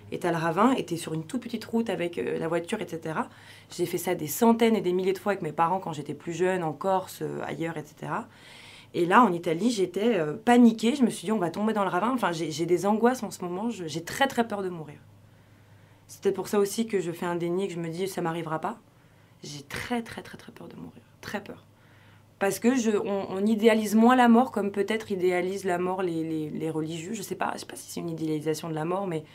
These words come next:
il y a une, une familiarité plus. On se dit, euh, « On va rejoindre, euh, paradis, l'enfer », ce qu'on, ce qu'on s'imagine. Moi, y a rien derrière ça, quoi. Y a rien. Et pourtant, je connais énormément de gens qui, des espèces de chamans, des espèces de gens qui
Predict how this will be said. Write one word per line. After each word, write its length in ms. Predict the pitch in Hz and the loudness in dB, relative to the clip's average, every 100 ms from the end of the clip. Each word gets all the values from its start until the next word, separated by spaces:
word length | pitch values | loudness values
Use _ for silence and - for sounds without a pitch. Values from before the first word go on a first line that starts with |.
| - - - - - _ _ - - - | -20 -20 -20 -20 -20 _ _ -20 -16 -2
il 80 | |
y 40 | 185 | 2
a 60 | |
une, 680 | 185 190 185 180 170 165 165 | 4 4 4 2 0 -2 -4
une 140 | - 190 | -4 -2
familiarité 760 | 233 226 226 220 208 208 202 | 4 8 8 6 2 0 -2
plus. 300 | 196 185 180 | -2 -2 -4
On 100 | 170 | -6
se 60 | 160 | -10
dit, 300 | 151 170 190 | -8 -6 -4
euh, « 100 | 156 - - - | -4 -8 -18 -10
On 40 | 160 | -6
va 120 | 156 | -4
rejoindre, 720 | 156 151 160 160 170 175 151 | -4 -6 -6 -4 -6 -10 -12
euh, 140 | 135 123 - - - | -12 -12 -16 -20 -18
paradis, 360 | 143 131 143 139 | -14 -12 -12 -14
l'enfer », 380 | - - - 151 | -14 -16 -16 -14
ce 60 | - | -10
qu'on, 140 | 151 | -10
ce 80 | - | -10
qu'on 80 | 151 | -12
s'imagine. 560 | - 147 143 160 233 226 - - - - - - - - - | -10 -8 -8 -6 -6 -6 -16 -20 -20 -20 -20 -20 -20 -20 -12
Moi, 80 | 196 | -10
y 80 | 139 | -8
a 40 | |
rien 360 | - 156 214 220 | -8 -4 0 2
derrière 340 | 180 175 175 | 0 -4 -8
ça, 200 | - 190 | -10 -12
quoi. 160 | - - - | -12 -16 -10
Y 100 | 151 | -10
a 60 | |
rien. 240 | 147 180 185 | -8 -10 -10
Et 60 | - | -10
pourtant, 240 | 160 233 | -2 -2
je 80 | 233 | 0
connais 220 | 190 175 | 0 0
énormément 400 | 196 208 196 185 | 2 2 0 -2
de 40 | |
gens 240 | 175 208 247 | -2 0 -2
qui, 560 | - 175 170 156 151 151 - - - - - _ - | -4 -12 -12 -10 -12 -14 -20 -20 -20 -20 -20 _ -16
des 160 | 147 156 | -10 -10
espèces 280 | - 165 | -6 -6
de 100 | 151 | -6
chamans, 460 | 151 170 160 170 185 | -6 -4 -4 -4 -4
des 240 | 180 160 | -6 -8
espèces 320 | 151 - 165 156 | -10 -8 -8 -6
de 100 | 151 | -8
gens 200 | 151 175 | -8 -10
qui 300 | 170 156 | -10 -10